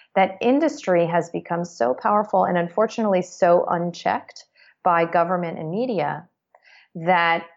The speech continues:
we are, we are in a position of having to educate ourselves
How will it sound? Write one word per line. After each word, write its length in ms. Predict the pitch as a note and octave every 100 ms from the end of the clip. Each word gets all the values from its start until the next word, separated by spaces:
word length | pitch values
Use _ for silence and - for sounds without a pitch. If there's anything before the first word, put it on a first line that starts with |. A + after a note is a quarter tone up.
| -
we 320 | F#3 A3 C4+
are, 300 | B3+ A3 - -
we 260 | G#3 A3
are 300 | G#3 G3 - A#3
in 100 | C4
a 60 |
position 520 | C#4+ G3+ G#3 G#3+ A3
of 100 | F#3+
having 340 | F3+ E3+ E3 E3
to 240 | F3 -
educate 480 | F#3 F#3 G3 - F3
ourselves 680 | D#3 D3+ - E3 D#3 D#3